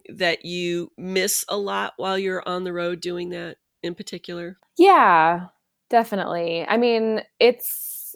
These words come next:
Speaker 2: it's definitely changed a lot over the past six years. When, like, when we first started living this way, there was not a lot of other people our age
Speaker 1: Right.
Speaker 2: doing it. And Instagram was less popular, and there was less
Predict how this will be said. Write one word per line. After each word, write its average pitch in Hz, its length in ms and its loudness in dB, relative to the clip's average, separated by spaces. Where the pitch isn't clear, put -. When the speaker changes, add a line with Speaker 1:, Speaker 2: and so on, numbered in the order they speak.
Speaker 2:
it's 233 200 2
definitely 254 420 2
changed 208 520 -2
a 247 60 0
lot 262 340 4
over 196 220 2
the 185 80 -2
past - 540 -4
six - 260 -6
years. 269 760 -2
When, 214 140 4
like, - 160 -2
when 214 140 2
we 233 140 4
first - 520 2
started 185 760 4
living 190 340 2
this 190 200 -2
way, 220 440 4
there 220 100 8
was 226 100 10
not 185 160 6
a 185 40 8
lot 170 140 8
of 170 100 2
other 170 560 2
people 190 260 2
our 175 240 4
age 175 440 0
Speaker 1:
Right. 143 200 -12
Speaker 2:
doing 180 320 -2
it. 254 220 -4
And 170 360 2
Instagram 233 580 4
was 214 400 4
less 208 220 6
popular, 190 920 6
and 160 720 -2
there 180 200 4
was 175 260 2
less 165 360 4